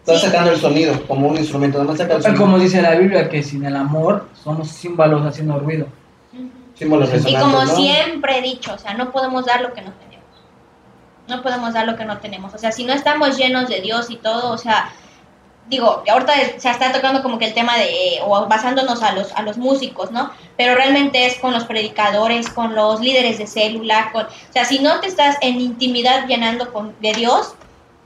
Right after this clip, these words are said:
Speaker 2: o sea, simplemente sí vas a dar tu tema, sí vas a cantar, sí esto, pero hasta ahí.
Speaker 1: De
Speaker 2: O sea,
Speaker 1: hecho, una persona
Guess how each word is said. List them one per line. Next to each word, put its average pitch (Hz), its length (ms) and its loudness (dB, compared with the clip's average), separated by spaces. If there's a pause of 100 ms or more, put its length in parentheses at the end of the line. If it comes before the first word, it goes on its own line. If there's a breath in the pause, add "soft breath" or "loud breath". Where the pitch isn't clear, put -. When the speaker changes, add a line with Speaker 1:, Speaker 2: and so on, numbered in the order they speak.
(240)
Speaker 2:
o 233 40 -16
sea, 240 160 0
simplemente 285 480 2
sí 311 200 0
vas 302 180 4
a 277 60 2
dar 262 180 4
tu 254 100 -8
tema, 262 440 0
sí 302 180 -4
vas 311 180 2
a 254 100 -2
cantar, 233 540 0
sí 285 160 -2
esto, 269 420 0
pero 208 300 0 (140)
hasta 214 280 -6
ahí. 202 200 -6 (320)
Speaker 1:
De 123 160 -4
Speaker 2:
O - 40 -2
sea, 190 100 4
Speaker 1:
hecho, 139 300 6
una 165 200 0
persona 143 500 0